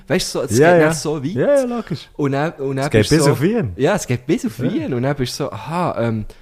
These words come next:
Speaker 1: Nico, ähm, wir, es geht erst um Nami, weil ich gehe erst um Nami auf Bern, weil ich halt ja dann am Nami abgemacht, für zu joggen,
Speaker 2: Ja, ja.
Speaker 1: zu Bern. Weißt du, so, und
Speaker 2: Ja,
Speaker 1: das ist
Speaker 2: genau.
Speaker 1: wirklich so mein Leben, permanent.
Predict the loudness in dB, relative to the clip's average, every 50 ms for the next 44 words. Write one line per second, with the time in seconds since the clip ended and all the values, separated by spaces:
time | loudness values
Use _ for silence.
0 | _ _ _ _ _ -10 -10 -10 -8 _ -6 -4 -2 0 0 0 -2 -4 -8 -10
1 | -16 _ _ _ _ _ -6 -6 -6 -8 -12 -20 _ -14 -12 -12 -12 -10 -8 -8
2 | -8 -6 -4 -4 -4 -4 -4 -4 -4 -4 -2 -2 -4 -4 -4 -4 -6 -6 -6 -6
3 | -6 -8 -4 -2 0 0 0 -2 -4 -4 -6 -6 -6 -8 -8 -10 -10 -8 -8 -8
4 | -8 -8 -8 -8 -8 -8 -8 -10 -10 -12 -16 _ _ -6 -6 -4 -4 -6 -6 -6
5 | -6 -6 -4 -4 -4 -4 -6 -6 -6 -8 -8 -6 -8 -8 -8 -8 -10 -8 -8 -8
6 | -8 -6 -6 -6 -4 -4 -4 -4 -4 -4 -4 -6 -8 -8 -10 -10 -10 -12 -12 -12
7 | -10 -8 -10 -10 -10 -14 -18 -12 _ -10 -8 -8 -8 -8 -6 -8 -8 -10 _ -6
8 | -4 -2 0 0 0 0 0 -2 -4 -6 -10 -14 -14 -14 -8 -6 -6 -4 -4 -4
9 | -6 -6 -4 -2 -2 -2 -2 -2 -4 -4 -4 -2 -6 -2 0 2 2 2 2 2
10 | 0 -2 -2 0 0 -2 -2 -2 -4 -2 -2 -2 -2 -4 -4 -2 -2 -2 -4 -6
11 | -10 -8 -6 -4 -4 -4 -6 -6 -6 -6 -6 -6 -10 -12 0 _ 0 2 2 0
12 | 0 -2 -4 -4 -4 -4 -4 -4 -6 -6 -8 -10 -12 _ -20